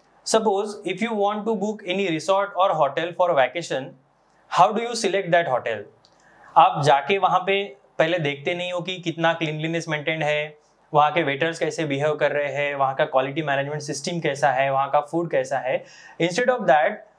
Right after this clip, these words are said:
we look for a star rating. If the hotel or resort is five star or seven star or for that matter three star, we select that hotel or resort based on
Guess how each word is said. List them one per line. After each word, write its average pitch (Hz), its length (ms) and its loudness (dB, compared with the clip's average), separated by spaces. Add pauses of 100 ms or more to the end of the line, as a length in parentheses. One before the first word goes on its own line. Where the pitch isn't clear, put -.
we 214 220 -2
look 240 160 -6
for 226 220 4
a 247 60 0
star 180 320 4
rating. 131 400 -4 (340)
If 214 260 -2 (100)
the 175 140 4 (140)
hotel 165 300 4
or 208 120 2
resort 190 300 0
is 196 120 -2
five 165 280 0
star 165 300 4
or 160 160 4
seven 170 320 -2
star 160 260 4
or 170 120 0
for 160 180 2
that 165 220 2
matter 170 280 -2
three 170 220 -4
star, 147 480 2
we 170 180 -2
select 208 420 -2
that 220 160 0
hotel 165 500 2
or 170 180 4
resort 160 500 0
based 190 280 -2
on 208 100 2